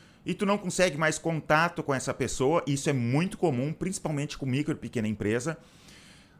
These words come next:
Ah, de repente o cliente começa a dever uma ou duas faturas porque ele simplesmente esqueceu,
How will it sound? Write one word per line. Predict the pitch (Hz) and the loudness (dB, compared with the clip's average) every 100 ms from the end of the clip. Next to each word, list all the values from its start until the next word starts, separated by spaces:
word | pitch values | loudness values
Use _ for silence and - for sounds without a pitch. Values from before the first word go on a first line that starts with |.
| - | -4
Ah, | 131 131 127 123 | 0 2 2 2
de | 131 | 2
repente | 151 151 151 | 0 0 -2
o | |
cliente | 147 143 - | -2 -2 -2
começa | 143 143 139 | -2 2 2
a | |
dever | 127 135 139 139 | 2 2 2 2
uma | 175 156 | 2 2
ou | |
duas | 123 143 143 | 4 0 2
faturas | 135 147 180 175 | 0 4 2 2
porque | - - | -2 0
ele | 147 | 0
simplesmente | - 139 123 - - | 0 -4 -4 -6 -6
esqueceu, | - 165 - 147 156 | -4 -2 2 2 2